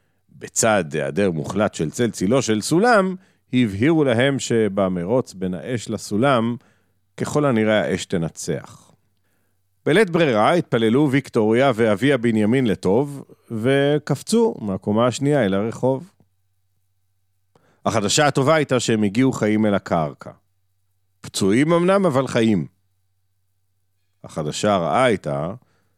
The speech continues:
שבעוד ויקטוריה התאוששה מפציעתה, בנימין, שגם שבר את רגלו בנפילה, לא הצליח להתאושש מהאירוע, וכעבור שבוע הוא הלך לעולמו. בנימין מיוחס, יהושע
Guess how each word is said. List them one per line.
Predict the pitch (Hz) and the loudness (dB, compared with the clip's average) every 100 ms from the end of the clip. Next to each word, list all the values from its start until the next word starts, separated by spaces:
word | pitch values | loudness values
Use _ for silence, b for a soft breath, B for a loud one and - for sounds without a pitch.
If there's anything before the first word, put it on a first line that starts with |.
| _ | _
שבעוד | - 95 143 175 | -8 0 0 2
ויקטוריה | 139 - - 170 156 123 | -2 -2 0 2 2 2
התאוששה | 113 110 - 98 139 170 | 0 -4 -4 -2 0 2
מפציעתה, | 147 - - 92 82 - 73 76 107 131 _ - | 0 -4 -8 -6 -6 -6 -10 -10 -14 -16 _ -6
בנימין, | 95 95 98 156 165 123 | -2 0 2 2 2 -2
שגם | - 95 98 92 | -2 -2 -2 -2
שבר | 92 85 107 | -2 0 0
את | 104 110 | 0 -2
רגלו | 110 196 208 | 2 2 4
בנפילה, | 170 131 - 120 110 107 113 - _ _ _ _ _ - | 2 0 -2 0 2 2 0 -8 _ _ _ _ _ -4
לא | 147 | -2
הצליח | - 131 131 113 | -2 0 0 0
להתאושש | 107 - 101 123 110 123 | -2 -2 -2 -2 -2 0
מהאירוע, | 117 110 127 139 117 110 101 | 0 2 2 2 4 2 0
וכעבור | 98 - 90 85 110 104 | -2 -4 -4 -2 -2 -2
שבוע | - 87 113 107 90 90 90 - _ _ _ _ _ _ _ _ | -4 -4 0 0 0 -2 -6 -14 _ _ _ _ _ _ _ _
הוא | - 87 | -6 -4
הלך | 80 80 - | -2 -6 -6
לעולמו. | 78 73 82 82 71 - _ _ _ _ _ _ _ _ _ _ | -6 -4 -4 -4 -6 -10 _ _ _ _ _ _ _ _ _ _
בנימין | 95 104 87 98 127 | -2 0 0 0 2
מיוחס, | 101 110 98 82 80 82 - | 2 2 0 0 -2 -4 -8
יהושע | 76 71 113 | -8 -2 0